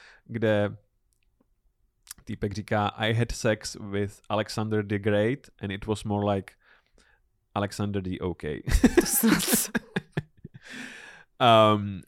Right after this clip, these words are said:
Speaker 1: eh, no, a tady se musíme mimochodem na chvilku zastavit, eh, protože jak říkám, Alexandr se jmenuje po svým strýčkovi, Alexandr.
Speaker 2: Mhm.
Speaker 1: A evidentně Makedonci prostě znali asi devět jmen, ehm, takže v tomhle pří-,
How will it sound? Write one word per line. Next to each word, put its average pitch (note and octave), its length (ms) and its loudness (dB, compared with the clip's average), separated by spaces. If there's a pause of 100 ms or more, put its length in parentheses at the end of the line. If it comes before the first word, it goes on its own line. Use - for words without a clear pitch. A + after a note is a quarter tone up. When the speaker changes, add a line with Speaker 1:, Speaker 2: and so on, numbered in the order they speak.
(140)
Speaker 1:
eh, A2 180 -2
no, C#3 320 2 (100)
a A2+ 80 -6
tady E3 140 4
se G3 100 2
musíme F3 260 2
mimochodem C#3 320 2
na B2+ 60 4
chvilku C3+ 200 2
zastavit, A2 560 2
eh, G#2+ 360 2
protože A#2 160 -2
jak G#2+ 80 2
říkám, G2+ 280 -2
Alexandr A2+ 320 -2
se A#2 80 -2
jmenuje A2+ 180 2
po G#2+ 120 0
svým A#2 140 -4
strýčkovi, A2+ 580 -2
Alexandr. D#3 500 -4 (100)
Speaker 2:
Mhm. A#3+ 240 -2 (300)
Speaker 1:
A A2+ 340 4 (160)
evidentně C3+ 440 2
Makedonci A#2+ 440 0
prostě A2 240 -6
znali A2 220 -2
asi - 220 -6
devět F#2+ 340 -2
jmen, F2+ 480 -4
ehm, F2+ 520 -6
takže G2+ 220 -4
v - 20 -4
tomhle G#2 200 -4
pří-, G2+ 200 -8